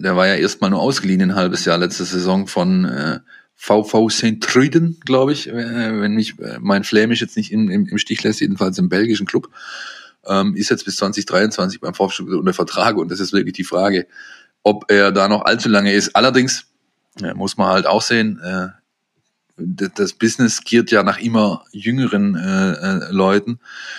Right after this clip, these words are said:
und da ist er halt mit seinen sechs, siebenundzwanzig Jahren dann doch schon vielleicht in der Kategorie, dass die ganz großen Häuser, sag ich mal, ähm, abschreckt, ja, weil er vielleicht dann doch für sie zumindest schon zu alt ist. Allerdings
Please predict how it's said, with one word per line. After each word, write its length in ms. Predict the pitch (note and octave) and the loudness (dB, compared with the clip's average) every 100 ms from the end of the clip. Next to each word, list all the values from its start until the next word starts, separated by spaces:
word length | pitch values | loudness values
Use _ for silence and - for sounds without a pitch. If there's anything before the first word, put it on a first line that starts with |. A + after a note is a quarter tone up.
| - | -14
und 120 | - F2+ | -2 0
da 60 | |
ist 120 | G2+ | 0
er 60 | G#2 | 2
halt 140 | F#2+ | 0
mit 140 | F#2 F#2 | 0 0
seinen 180 | F#2+ F#2 | 0 2
sechs, 240 | F#2+ - | 0 0
siebenundzwanzig 680 | G#2 G2 F#2+ F#2+ F#2 F#2+ - | 0 2 0 0 -2 -2 0
Jahren 380 | F#2 F#2+ G2 - _ _ _ _ | 2 2 -2 -6 _ _ _ _
dann 180 | - F#2+ | -2 2
doch 120 | G2+ | 2
schon 160 | G2+ G#2 | 0 0
vielleicht 220 | G2+ F#2+ | 0 2
in 40 | F#2+ | -2
der 80 | |
Kategorie, 380 | F2+ F#2 F#2+ G2 | -2 0 2 2
dass 160 | F#2+ - | 2 0
die 120 | F#2+ | 0
ganz 300 | G2 B2 - | 0 0 -4
großen 560 | - F#2+ G2 G2+ F#2 G2 | 2 4 4 0 -2 2
Häuser, 520 | G2 F#2 F2+ F2 - _ _ | 2 4 0 -2 -8 _ _
sag 200 | - F#2+ | -4 -2
ich 120 | F2+ - | -2 -2
mal, 400 | F#2 F#2 F#2 - | -2 -2 -4 -8
ähm, 340 | F#2+ F#2+ F#2 - - | -8 -8 -10 -16 -6
abschreckt, 640 | F2+ - - F2 E2+ - | -4 -2 -2 -2 -2 -8
ja, 340 | F2 F#2 G2 D#2 | -4 -4 -4 -2
weil 140 | D#2+ | -4
er 80 | E2 | -4
vielleicht 240 | E2+ F2 | -6 -6
dann 140 | E2+ E2+ | -6 -4
doch 200 | F2 - - - _ | -6 -8 -20 -20 _
für 140 | - | -6
sie 180 | F2+ G2+ | 0 0
zumindest 480 | - F#2 F#2 F#2 - - - - | 0 0 2 0 -6 -20 -20 -10
schon 180 | - F2 | -6 -4
zu 140 | - | -2
alt 160 | - F2+ | 0 0
ist. 140 | D#2+ | -2
Allerdings 460 | - G2+ C3 E3 | 0 2 4 2